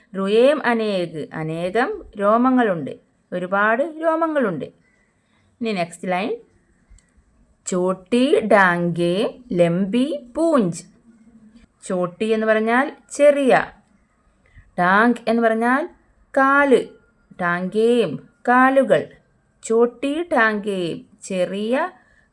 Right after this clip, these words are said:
കാലുകൾ. ലംബി പൂഞ്ച്, ലംബി എന്ന് പറഞ്ഞാൽ നീളമുള്ള, പൂഞ്ച് എന്താണ്? പൂഞ്ച് എന്ന് പറഞ്ഞാൽ ആ, വാല്, ടെയിൽ. ഓക്കെ, ലംബി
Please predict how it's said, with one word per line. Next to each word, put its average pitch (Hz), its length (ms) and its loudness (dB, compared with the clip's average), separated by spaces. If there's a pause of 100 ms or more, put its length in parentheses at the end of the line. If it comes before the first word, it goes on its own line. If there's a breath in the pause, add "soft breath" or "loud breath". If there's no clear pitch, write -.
(140)
കാലുകൾ. 285 480 2 (1800)
ലംബി 190 580 0 (220)
പൂഞ്ച്, 247 600 0 (460)
ലംബി 180 440 -2 (140)
എന്ന് 240 160 0
പറഞ്ഞാൽ 240 340 2 (200)
നീളമുള്ള, 240 640 4 (920)
പൂഞ്ച് 285 640 0 (1400)
എന്താണ്? 269 300 4 (120)
പൂഞ്ച് 254 400 2
എന്ന് 233 140 -2
പറഞ്ഞാൽ 226 340 0 (380)
ആ, 254 40 4 (260)
വാല്, 220 480 4 (520)
ടെയിൽ. 247 280 4 (680)
ഓക്കെ, 269 220 2 (540 soft breath)
ലംബി 202 440 -2